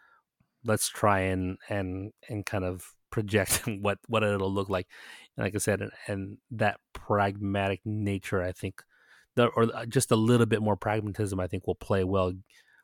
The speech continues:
while still b-, having the firepower to hurt people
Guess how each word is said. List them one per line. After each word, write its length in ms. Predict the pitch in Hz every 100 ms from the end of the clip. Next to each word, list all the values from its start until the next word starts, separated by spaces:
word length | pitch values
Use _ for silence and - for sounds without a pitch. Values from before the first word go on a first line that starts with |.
| _
while 160 | 107 98
still 420 | - - 107 98
b-, 100 | 104 -
having 460 | - 113 101 101 95
the 80 |
firepower 520 | 95 95 92 - 90 90
to 140 | -
hurt 300 | 82 90 98
people 380 | - 92 87